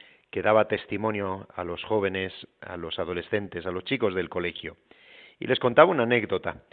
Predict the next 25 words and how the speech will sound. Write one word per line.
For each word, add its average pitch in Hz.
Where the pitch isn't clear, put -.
que 104
yo 127
comparto 113
con 92
vosotros. 87
Él 123
decía 135
que 98
en 95
los 95
diez 127
años 156
que -
ha 110
estado 110
de 101
misionero 104
en 101
Perú, 160
vivió 101
muchas 120
experiencias, 98
como 90
es 87
lógico, 101